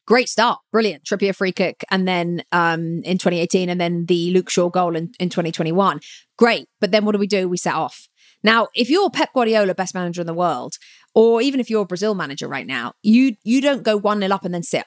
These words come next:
sit off. You, you, you go one nil up and then you go two nil up and you try and finish the game. You, you,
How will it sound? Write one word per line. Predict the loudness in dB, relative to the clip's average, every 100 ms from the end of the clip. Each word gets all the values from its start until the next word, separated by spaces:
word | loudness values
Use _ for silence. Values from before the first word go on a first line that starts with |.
| -6
sit | -4 -2
off. | -2 -4 -10 -14 -18 _ _
You, | -2 2
you, | 4 2 0
you | 0
go | 2 2
one | 0 0
nil | -2
up | -2
and |
then | -2
you | 0
go | -2
two | 0 -2
nil | -2
up | -2
and | -2
you | -2
try | -2
and | -2
finish | -4 -6 -4
the |
game. | 0 0 -2 -10 -12 0
You, | 2 2 -2 _
you, | -4